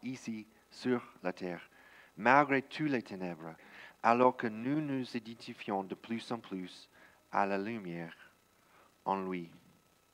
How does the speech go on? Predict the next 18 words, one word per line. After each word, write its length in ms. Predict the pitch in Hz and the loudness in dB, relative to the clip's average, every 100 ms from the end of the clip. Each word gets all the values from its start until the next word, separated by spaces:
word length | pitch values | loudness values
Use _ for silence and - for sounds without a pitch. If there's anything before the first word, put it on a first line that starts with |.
| _ _ _ _ _ _ _ _ _ _ _ _ _ _ _ _ _ _ _ _ _ _ _ _ _ _ _ _ _ _ _ _ _ _ _ _ _ | _ _ _ _ _ _ _ _ _ _ _ _ _ _ _ _ _ _ _ _ _ _ _ _ _ _ _ _ _ _ _ _ _ _ _ _ _
Versets 280 | 104 104 120 | -2 0 0
huit 260 | 113 123 | 2 2
à 100 | 127 | 2
quatorze. 540 | 113 120 117 92 90 - | 2 0 -2 -2 -4 0
Mais 140 | 113 | 2
maintenant, 600 | 120 139 156 175 160 139 | 8 10 10 8 10 8
vous 300 | 113 139 135 | 8 6 8
êtes 160 | 135 - | 8 8
lumière 640 | 120 165 160 113 101 104 101 - - | 4 4 4 4 4 2 -2 -14 0
dans 260 | 120 120 | 4 6
le 80 | 117 | 4
Seigneur. 600 | 107 113 107 98 90 - - _ - - - _ _ _ | -2 -2 -2 -2 -4 -10 -20 _ -20 -20 -20 _ _ _
Car 360 | - 151 147 151 | 6 12 12 10
si 240 | - 151 | 0 4
autrefois 480 | 135 139 139 - 139 | 6 6 4 12 12
vous 260 | 131 127 123 | 12 6 4
étiez 300 | 127 - 127 | 4 4 2
ténèbres, 640 | - 131 127 123 127 127 | 2 4 6 6 4 2